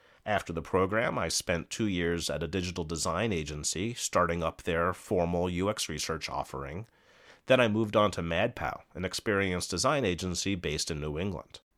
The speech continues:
I spent the next ten years at MadPow building up their research team and conducting U X research for a wide array of clients. It was a wonderful decade, and I met some of my f-, favorite people ever during that time.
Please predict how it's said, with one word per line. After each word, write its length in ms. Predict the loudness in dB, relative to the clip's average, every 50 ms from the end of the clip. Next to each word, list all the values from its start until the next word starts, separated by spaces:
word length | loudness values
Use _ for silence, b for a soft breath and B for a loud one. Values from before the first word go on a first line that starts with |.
| B B B B B B -2
I 60 | -2
spent 240 | 2 2 2 2 2
the 60 | 2
next 280 | 2 2 0 0 -2
ten 240 | 0 2 2 2 4
years 240 | 4 4 4 4 2
at 100 | 0 0
MadPow 640 | 0 0 0 -2 -4 -2 -2 2 2 2 2 0 0
building 340 | 0 0 2 2 2 2 2
up 140 | 0 0
their 140 | 0 0 0
research 480 | 0 -2 -4 -4 -4 -4 -4 -6 -6 -8
team 400 | -6 -6 -4 -4 -4 -4 -4 -6 B B B B B B B B
and 320 | 0 2 2 2 2 0 -2
conducting 560 | -2 -2 2 2 2 2 2 -2 0 0 0
U 180 | 2 4 4
X 220 | 4 4 2 -2 -4
research 540 | -2 -2 -2 0 0 0 0 -2 -2 -4 -4
for 160 | -2 0 0
a 40 | 0
wide 360 | 0 -2 -2 2 2 2 2
array 340 | 2 0 2 0 0 0 0
of 120 | -2 -4
clients. 760 | -4 -2 0 0 0 0 -2 -4 -8 -10 -10 -10 -10 -12 -14 _ b b b b b b b b b b b b
It 160 | -4 -4 -4
was 500 | 0 4 6 6 6 6 6 4 2 2
a 60 | -2
wonderful 480 | 0 2 2 2 2 2 0 0 -2 -2
decade, 520 | 0 -2 -4 -2 -6 -6 -6 -6 -8 -10 -10 -12 -6
and 140 | -2 0 0
I 80 | 2 2
met 220 | 2 2 0 0
some 240 | 2 2 4 4 4
of 120 | 0 0
my 520 | 0 0 2 2 2 0 0 -2 -4 -6 -8
f-, 220 | -10 -16 -20 -20 -20 _
favorite 400 | -2 2 4 4 4 4 2 -2
people 320 | 0 -4 0 0 2 2 2
ever 280 | 0 0 0 -8 -10 -12 -16 -4
during 360 | 0 2 2 4 2 2 0
that 180 | -2 -2 -4 -4
time. 480 | -2 0 2 2 2 2 0 -4 -10